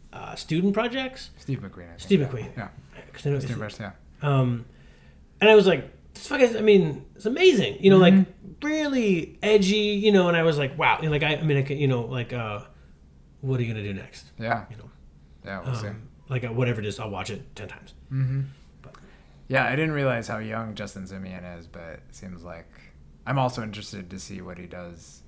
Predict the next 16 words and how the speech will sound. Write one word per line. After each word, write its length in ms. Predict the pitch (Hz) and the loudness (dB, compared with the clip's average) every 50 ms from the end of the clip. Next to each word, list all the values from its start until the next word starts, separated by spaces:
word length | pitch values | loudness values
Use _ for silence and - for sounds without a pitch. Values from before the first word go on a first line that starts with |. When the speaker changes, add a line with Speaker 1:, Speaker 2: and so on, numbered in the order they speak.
| - - - - - - | -20 -20 -20 -20 -18 -12
Speaker 2:
beyond 300 | - 113 117 127 147 165 | -8 -4 -2 -2 -2 0
this 120 | 175 185 180 | -2 -2 -2
show. 380 | - 208 208 214 220 226 220 - - - - | -2 -2 -2 0 -2 -4 -6 -10 -16 -20 -18
Speaker 1:
Yeah. 80 | 110 92 - | -18 -12 -6
Speaker 2:
But, 180 | 123 131 120 107 | -4 -4 -2 -2
like, 420 | 107 104 98 95 95 - - - - - | -4 -4 -4 -6 -8 -10 -14 -20 -18 -10
I'm 120 | 113 123 120 | -8 -6 -6
happy 380 | 104 110 - 95 - 101 98 | -4 -6 -6 -6 -8 -10 -10
that 460 | 92 87 90 87 87 85 85 82 - - - - - - - - - - - - - - - - - | -10 -10 -10 -10 -10 -10 -12 -14 -16 -18 -20 -20 -20 -20 -20 -20 -20 -20 -20 -20 -20 -20 -20 -20 -20
he 200 | - - 104 95 | -18 -16 -14 -12
is 140 | 87 87 85 | -12 -12 -14
just 220 | 85 85 - - | -14 -16 -16 -14
working 600 | 92 87 87 82 - 90 82 85 82 82 85 90 - - - - - - | -14 -14 -14 -14 -16 -18 -18 -18 -18 -18 -18 -20 -20 -20 -20 -20 -14 -12
within 240 | 123 123 156 156 139 | -6 -4 -2 -2 -2
this 120 | 123 117 | -2 -4
Speaker 1:
Yeah. 60 | - | -4